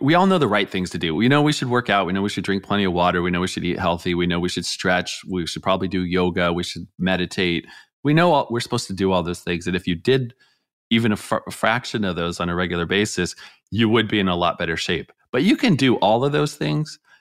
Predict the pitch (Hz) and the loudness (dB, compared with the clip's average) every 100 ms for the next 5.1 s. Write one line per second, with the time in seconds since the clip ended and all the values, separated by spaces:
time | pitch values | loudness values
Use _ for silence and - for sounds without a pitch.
0 | _ - 110 - - 139 127 110 - 104 | _ 0 0 0 0 2 4 0 0 -2
1 | 107 98 92 98 - - 95 67 - _ | 0 0 0 -2 -2 0 0 0 -6 _
2 | - - 117 123 165 185 147 131 120 95 | -20 -6 0 2 2 2 2 4 4 4
3 | 110 131 127 131 - 87 82 - _ - | 2 4 2 0 -2 -2 -2 -4 _ -2
4 | - - - - 107 117 113 110 104 98 | 0 2 0 0 2 2 2 2 2 2
5 | 95 | -2